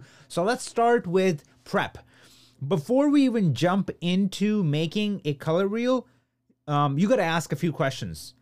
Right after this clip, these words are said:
okay, to yourself. And the first one is gonna be that, you know, what's the purpose of this reel? Why am I making this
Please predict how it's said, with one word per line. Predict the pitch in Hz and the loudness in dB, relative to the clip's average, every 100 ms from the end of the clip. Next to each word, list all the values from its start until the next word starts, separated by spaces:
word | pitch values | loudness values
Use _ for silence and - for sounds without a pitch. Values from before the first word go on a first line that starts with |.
| _ 113 | _ -6
okay, | 120 147 151 - _ | -2 -2 -2 -6 _
to | 151 | 0
yourself. | 147 120 170 92 - - _ _ - | 0 0 -4 -4 -8 -20 _ _ -4
And | 156 151 | 0 0
the | |
first | 151 226 240 196 | 0 0 0 -2
one | 180 | -2
is | 147 | -2
gonna | 147 143 | -2 -2
be | 135 143 | 0 0
that, | 127 127 113 135 | 0 -2 -2 -2
you | 127 | -2
know, | 104 90 - | -2 -6 -10
what's | 87 143 170 - | -6 -4 -2 -4
the | 233 | -4
purpose | 202 208 190 165 | -2 -2 -4 -4
of | 120 | -4
this | 120 - | -6 -4
reel? | 135 98 95 | -4 -4 -2
Why | 190 | -2
am | 262 | 0
I | 233 | 0
making | 160 180 175 | 0 0 -2
this | 139 - | -2 -4